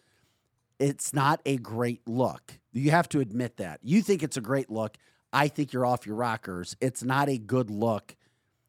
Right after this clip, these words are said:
Is the fight worth it? Maybe. You make some good points.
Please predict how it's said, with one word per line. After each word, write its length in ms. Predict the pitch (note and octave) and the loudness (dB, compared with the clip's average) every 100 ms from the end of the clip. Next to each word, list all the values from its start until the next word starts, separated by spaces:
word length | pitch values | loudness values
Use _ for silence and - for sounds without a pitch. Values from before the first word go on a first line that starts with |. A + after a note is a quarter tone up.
| _ _ _ _ A#2 G#2+ | _ _ _ _ -20 -8
Is 200 | - D#3 | 0 0
the 100 | A#2+ | 2
fight 340 | C#3+ D3+ D3 C3 | 0 4 4 2
worth 260 | C3+ E3 | 0 2
it? 140 | G3+ - | 0 -2
Maybe. 460 | B2+ A#2+ D3+ G3+ F3 _ | -4 -2 -2 -2 -6 _
You 140 | A#2+ | -2
make 200 | C#3 C3+ | 0 0
some 160 | - B2 | 0 0
good 220 | A#2+ A#2 | 2 0
points. 460 | A#2 A2+ C#3 D3+ | 0 0 0 -2